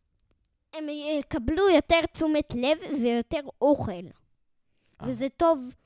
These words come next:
Speaker 1: לחיות אוכל.
Speaker 2: נכון.
Speaker 1: אבל אוכל צריכים לצוד, אמ, לאריה.
Speaker 2: צריך לתת לו לצוד כשהוא בגן חיות?
Speaker 1: לא. צריכים לצוד לו.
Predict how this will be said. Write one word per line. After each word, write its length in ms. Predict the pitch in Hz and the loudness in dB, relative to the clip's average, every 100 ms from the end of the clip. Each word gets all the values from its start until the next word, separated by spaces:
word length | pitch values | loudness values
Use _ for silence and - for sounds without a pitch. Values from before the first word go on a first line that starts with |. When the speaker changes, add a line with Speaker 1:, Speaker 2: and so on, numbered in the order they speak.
| _ _ | _ _
Speaker 1:
לחיות 580 | 190 233 233 202 202 - | -8 -4 -4 -2 -4 -6
אוכל. 220 | 208 - 190 202 - _ _ _ _ _ _ | -6 -6 -12 -14 -20 _ _ _ _ _ _
Speaker 2:
נכון. 260 | 160 165 160 | -16 -8 -4
Speaker 1:
אבל 240 | 277 302 311 | -2 -2 -2
אוכל 460 | 349 370 466 453 - | 0 0 0 -4 -10
צריכים 260 | - 320 330 320 | -8 -4 -4 -2
לצוד, 560 | 269 - - 294 294 247 311 - - - | -2 -4 -2 2 2 0 -6 -10 -18 -2
אמ, 400 | 294 262 247 247 | 0 0 -2 -4
לאריה. 600 | 240 233 226 226 233 220 190 - _ _ _ _ _ _ _ _ _ _ | -2 0 0 -2 -4 -4 -6 -10 _ _ _ _ _ _ _ _ _ _
Speaker 2:
צריך 220 | - 160 | -16 -14
לתת 260 | 165 170 165 | -10 -10 -8
לו 80 | 165 | -8
לצוד 380 | 147 - 202 233 - _ _ _ _ _ | -8 -8 -12 -12 -18 _ _ _ _ _
כשהוא 240 | - 180 | -12 -10
בגן 280 | 175 185 202 | -10 -12 -12
חיות? 320 | - 226 - _ _ | -14 -16 -18 _ _
Speaker 1:
לא. 240 | 254 302 247 202 _ _ _ - _ | -4 -2 -2 -6 _ _ _ -20 _
צריכים 240 | - 349 | -6 -2
לצוד 680 | 311 247 - - 415 359 240 | -2 -4 -6 -12 -10 -10 -12
לו. 120 | 196 | -14